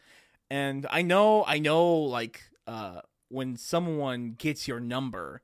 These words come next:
like a, like a person who you've never, look, if, if someone who you don't give your number to gets your number, you should be like, "Why, how the fuck did you get my number?"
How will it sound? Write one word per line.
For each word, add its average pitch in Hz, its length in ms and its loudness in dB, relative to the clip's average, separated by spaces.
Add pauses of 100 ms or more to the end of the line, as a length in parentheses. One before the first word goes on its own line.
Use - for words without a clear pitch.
(340)
like 110 140 -12
a, 110 220 -4
like 110 220 -12
a 104 120 -8
person 131 540 -8
who 117 260 -8
you've 135 260 -8
never, 131 180 -4 (240)
look, 165 160 4
if, 180 120 2 (120)
if 185 220 2
someone 330 320 4
who 156 100 -2
you 165 200 -4
don't 175 360 4 (400)
give 180 220 2
your 151 120 0
number 147 280 -2
to 123 200 -8
gets 151 300 -2
your 131 100 -4
number, 117 460 -8 (460)
you 160 100 -4
should 233 220 -2
be 208 100 0
like, 139 300 0 (300)
"Why, 147 400 4
how 151 200 2
the 160 80 0
fuck - 280 -2
did 147 120 -12
you 143 60 -12
get 147 140 0
my 123 100 -4
number?" 127 400 -6